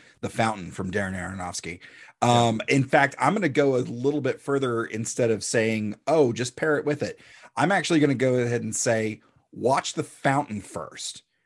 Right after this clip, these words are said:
Speaker 1: because I feel like it's gonna kinda get you in the headspace
Speaker 2: Yeah.
Speaker 1: to accept, uh, more of the things that Cloud Atlas is trying to bring you.
Speaker 2: Yeah, I
Speaker 1: So
Speaker 2: think,
Speaker 1: that's
Speaker 2: I think,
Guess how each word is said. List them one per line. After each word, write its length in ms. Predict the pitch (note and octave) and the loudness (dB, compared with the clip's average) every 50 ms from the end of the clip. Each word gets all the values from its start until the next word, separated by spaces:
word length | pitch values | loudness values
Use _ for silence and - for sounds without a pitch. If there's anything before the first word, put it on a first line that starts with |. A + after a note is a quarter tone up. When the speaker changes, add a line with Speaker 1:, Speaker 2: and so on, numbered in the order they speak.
| _ _ A#2 | _ _ -2
Speaker 1:
because 260 | B2+ A#2 C#3+ C3 B2+ | 2 2 2 2 2
I 100 | B2+ B2 | 0 -2
feel 220 | - - G#3 G3+ | -2 0 2 4
like 180 | F#3+ F3 D3+ E3 | 4 4 4 2
it's 140 | D3 - - | 0 0 0
gonna 180 | - D3+ C3+ C3 | -2 -2 -2 -2
kinda 340 | - - - D#3+ D#3+ D#3 | -6 -6 -4 -2 -2 -2
get 240 | C3+ G#2+ D#3 D3 - | 0 0 0 0 2
you 140 | C3+ C#3 C#3 | 0 0 0
in 100 | C3 A#2+ | 0 -2
the 60 | A2+ | -4
headspace 880 | - - - C#3+ C#3 B2+ - - - - B2 A#2 A#2 A2+ G#2 - - - | -6 -4 -4 -4 -4 -4 -6 -8 -4 -2 -2 -2 -2 -2 -4 -6 -6 -2
Speaker 2:
Yeah. 320 | A#2+ A2 G2+ F#2+ F#2+ G2 F#2 - _ _ _ _ _ | -2 -2 -2 -2 -4 -8 -10 -12 _ _ _ _ _
Speaker 1:
to 680 | - - C#3+ C3+ B2+ B2 B2 A#2+ A#2 A#2 A2+ A#2 A2+ - - | -4 0 2 4 4 4 2 2 0 -2 -2 -4 -4 -4 -4
accept, 720 | A2+ G#2 - - - C#3 C3+ B2 - _ _ - - - - - A#2 | -4 -4 -4 -2 2 2 2 2 0 _ _ -10 -10 -10 -8 -4 -2
uh, 400 | A#2 A2+ G#2+ G#2 G#2 G#2 G#2 G#2 G#2 - - - _ _ _ _ _ _ _ | 0 0 0 0 -2 -2 -4 -4 -6 -8 -12 -16 _ _ _ _ _ _ _
more 640 | - - B2+ C3+ C3+ C#3 C#3+ D3 D#3 E3 E3 D#3+ D#3 | -18 -8 -4 -2 0 2 4 6 6 8 10 10 8
of 100 | D3+ B2+ | 8 6
the 100 | C#3 C3 | 4 0
things 420 | - - D#3 C#3+ C#3 C3 A#2+ G#2 | 2 4 4 4 4 2 0 -2
that 180 | G#2 B2+ - - | -2 -2 -4 -4
Cloud 280 | - - C3 B2 B2 A#2+ | -2 0 0 2 2 2
Atlas 380 | A#2+ A#2+ A#2 A2 A2 G#2 - A2 | 0 0 -2 -4 -6 -6 -6 -8
is 120 | G#2 - | -8 -8
trying 280 | - - A2+ G#2+ G2 F#2 | -6 -6 -6 -6 -6 -8
to 60 | F2 | -10
bring 380 | F2+ F2+ F2+ F#2+ F#2+ G2+ F#2 | -12 -10 -10 -10 -10 -10 -12
you. 280 | F2+ D#2 - - - - _ _ _ - | -14 -16 -18 -20 -20 -20 _ _ _ -8
Speaker 2:
Yeah, 120 | - A2 G#2+ | -4 -2 -2
I 20 | A#2 | 0
Speaker 1:
So 40 | B2 | 0
Speaker 2:
think, 160 | F#3 E3+ - | 0 0 2
Speaker 1:
that's 260 | - B2 F#3 G3+ - - | 2 2 2 0 0 -2
Speaker 2:
I 80 | D#3 | 0
think, 300 | - G3+ F#3 F3+ D#3+ - | 0 0 0 -2 -4 -8